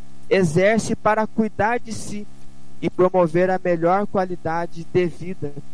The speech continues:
para si mesmo. Ele não vive em função da aceitação e da aprovação.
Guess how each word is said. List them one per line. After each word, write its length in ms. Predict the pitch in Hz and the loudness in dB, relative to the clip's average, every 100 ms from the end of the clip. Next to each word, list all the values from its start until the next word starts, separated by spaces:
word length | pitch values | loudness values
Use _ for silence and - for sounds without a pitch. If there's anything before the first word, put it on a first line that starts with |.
| - - - | -6 -6 -2
para 340 | 151 160 160 | -2 -2 -2
si 200 | - 160 147 | -4 -4 -2
mesmo. 320 | 143 143 139 - - - | -2 -2 -4 -6 -6 -4
Ele 160 | 151 | -2
não 160 | 170 190 | 0 0
vive 440 | 160 185 220 190 - - - | 0 -2 -2 -2 -4 -6 -6
em 140 | 175 | -4
função 680 | 180 - 190 - 185 208 208 | -4 -4 -4 -2 0 0 0
da 220 | 202 175 | 2 2
aceitação 1000 | 180 156 - 185 - 175 165 - 202 208 | 0 -2 -2 -2 0 -2 -4 -4 -2 0
e 60 | 196 | -2
da 180 | 170 165 | 0 -2
aprovação. 760 | - 160 151 147 - - 131 | 0 0 0 -2 -4 -6 -6